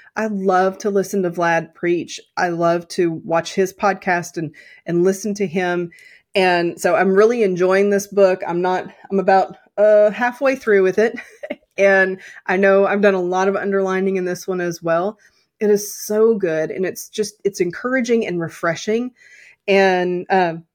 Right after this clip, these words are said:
highly, highly, highly recommend. Also, go look him up on YouTube. You're gonna love him. All right, number three on my list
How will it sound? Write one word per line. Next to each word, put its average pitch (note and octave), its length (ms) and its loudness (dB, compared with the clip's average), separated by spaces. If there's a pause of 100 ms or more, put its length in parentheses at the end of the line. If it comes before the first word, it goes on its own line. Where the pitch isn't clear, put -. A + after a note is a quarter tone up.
(140)
highly, E3+ 500 -4
highly, E3+ 400 -4
highly F3 400 -4
recommend. D#3 640 -6
Also, F3 400 -2
go E3 160 -4
look E3+ 200 -2
him E3 120 -2
up D#3 140 -4
on D#3+ 140 -4
YouTube. D#3 600 -6
You're D#3+ 160 -6
gonna D3 200 -6
love - 280 -8
him. - 220 -10 (1000)
All F3+ 60 -2
right, F3 180 -2
number G3+ 220 2
three G#3+ 260 4
on A#3 100 0
my A#3 100 0
list B3+ 480 -2